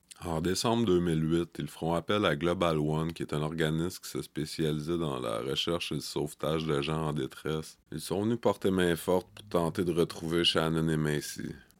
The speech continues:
Et cette fois, les policiers, eux aussi, mettront la main à la pâte, parce que j'ai oublié de le dire, euh, ils ont jamais participé dans les autres recherches. Il y a quand même quatre mois qui s'est écoulé avant que les policiers allument et se disent : « Ouais, c'est peut-être pas une fugue, finalement. »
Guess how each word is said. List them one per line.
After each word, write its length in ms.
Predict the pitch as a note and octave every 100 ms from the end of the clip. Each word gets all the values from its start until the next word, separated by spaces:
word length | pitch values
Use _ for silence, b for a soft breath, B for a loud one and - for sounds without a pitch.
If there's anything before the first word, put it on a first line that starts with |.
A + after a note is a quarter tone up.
| _
Et 120 | G#2+ E2
cette 260 | - F2+
fois, 200 | - A#2
les 180 | A2+ D#2+
policiers, 640 | D#2 A2 G2+ - A#2+ A#2+
eux 160 | G2+ A2+
aussi, 320 | G#2 - B2
mettront 400 | G#2 E2+ - F2+
la 140 | F2
main 180 | F2 F#2+
à 40 | F#2
la 120 | E2+
pâte, 380 | - F#2+ G2 - -
parce 220 | C#2+ -
que 140 | D#2+
j'ai 120 | D#2 E2
oublié 200 | F#2+ A2
de 60 |
le 100 | G2
dire, 140 | F2 G#2+
euh, 420 | A#2+ A2 D#2+ D2+
ils 100 | D2+
ont 160 | D2+ D2+
jamais 260 | F#2 A2
participé 440 | A2 G2+ - - G2
dans 140 | F#2
les 180 | F2 E2
autres 260 | F2 - D2+
recherches. 540 | - - D#2+ - - _ _
Il 80 | D#2+
y 20 |
a 60 | E2
quand 240 | G2+ G2+
même 260 | A2+ B2+ A#2+
quatre 260 | C3 B2+
mois 200 | B2 A#2+
qui 120 | A#2 -
s'est 180 | G2 -
écoulé 400 | F#2+ - G2+ G#2+
avant 260 | F#2+ E2 E2
que 140 | -
les 100 | E2
policiers 580 | D#2+ F#2+ F#2+ - - G#2+
allument 520 | E2+ E2+ F2+ F#2+ F2
et 140 | D2+ D2
se 100 | D2+
disent : « 280 | E2+ F2+ F2+
Ouais, 180 | G2+ F2
c'est 220 | F2+ -
peut-être 260 | A#2+ B2
pas 140 | - C#3
une 120 | F#2
fugue, 360 | - A2 F#2 D#2+
finalement. » 560 | - E2+ D#2+ E2+ D#2+